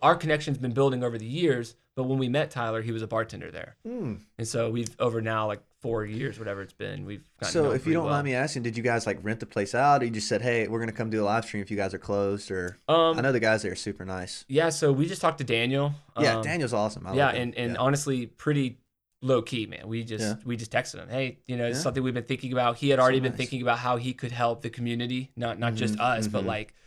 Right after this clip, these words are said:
Speaker 1: "Okay, what can I do? What can we do that's safe?" 'Cause this all happened in May.
Speaker 2: Yeah,
Speaker 1: There was a lot
Speaker 2: gotcha.
Speaker 1: of questions in the air, like, what legally can we get away with? And, and not to say that, like,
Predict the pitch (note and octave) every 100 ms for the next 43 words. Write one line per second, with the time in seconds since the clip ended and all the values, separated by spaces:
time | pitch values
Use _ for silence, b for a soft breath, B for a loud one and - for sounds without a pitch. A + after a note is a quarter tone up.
0 | b B2 B2 A2 B2 B2+ A#2+ A2+ A2+ A#2+
1 | A#2+ A#2+ B2 B2 B2 A#2+ A#2 G2 - A#2+
2 | A#2+ A#2 A#2 B2 A#2+ A#2+ A#2 A2+ A#2 A#2
3 | B2 A#2 C3 A#2 - B2+ - A2+ A#2+ A2
4 | - A#2 A#2 B2+ B2 B2+ B2+ B2 B2 A#2+
5 | G#2 A2 A#2 A#2 B2 A#2+ B2 A#2+ B2+ B2
6 | B2+ A#2+ A#2+ A#2+ A#2+ A#2+ - A#2+ - C3+
7 | C3+ C3 B2 C#3 A#2+ A2 A2 G#2+